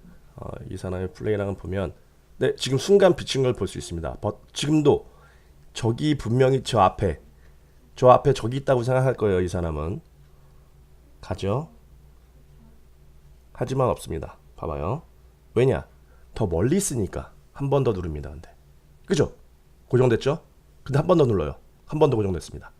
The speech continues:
그리고 저걸 죽이고 또 핵을 씁니다. 뭐, 봐봐요. 다른 곳을 봐요, 이럴 땐. 한 번 더 눌러요. 그죠? 고정됐죠? 저기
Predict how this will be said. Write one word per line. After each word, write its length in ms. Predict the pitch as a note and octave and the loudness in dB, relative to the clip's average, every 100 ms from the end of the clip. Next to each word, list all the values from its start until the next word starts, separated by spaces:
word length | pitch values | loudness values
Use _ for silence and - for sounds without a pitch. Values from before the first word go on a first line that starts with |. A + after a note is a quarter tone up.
| _ | _
그리고 200 | - G#2 | -6 -4
저걸 200 | A#2 F#2+ | -2 -4
죽이고 540 | G#2 - F#2 B2 E3+ - _ _ - _ - _ _ _ - - - - - _ _ _ _ | -4 -6 -2 -2 -2 -4 _ _ -20 _ -20 _ _ _ -20 -20 -20 -20 -20 _ _ _ _
또 180 | - A#2+ | -4 -2
핵을 160 | A2+ F#2 | -4 -8
씁니다. 440 | - - - - - - | -12 -16 -16 -20 -20 -18
뭐, 120 | - | -14
봐봐요. 540 | - E2 D#2 D#2+ C#3 F3 - - - - _ _ - - - _ - - _ _ _ - - - _ _ | -10 -8 -6 -6 -8 -10 -20 -20 -20 -20 _ _ -20 -20 -20 _ -20 -20 _ _ _ -20 -20 -20 _ _
다른 240 | - A#2+ D#3 | 0 4 6
곳을 220 | D3 C#3 | 4 0
봐요, 260 | A2 F2+ C#2+ | 0 -2 -2
이럴 140 | F2 | -6
땐. 200 | - C#2+ - _ - - - _ _ - | -8 -12 -16 _ -20 -20 -20 _ _ -20
한 100 | - | -10
번 100 | G#2 | -8
더 80 | G2 | -6
눌러요. 320 | E2+ D2+ E2 - _ _ _ - - - _ - | -8 -10 -14 -18 _ _ _ -20 -20 -20 _ -12
그죠? 260 | C#3+ D#3 C#3+ - - | -2 -2 -2 -10 -6
고정됐죠? 500 | - B2 A2+ - D3+ - - - - - | 0 2 2 0 -4 -8 -20 -20 -20 -10
저기 380 | - A2+ C3+ | -4 -2 -2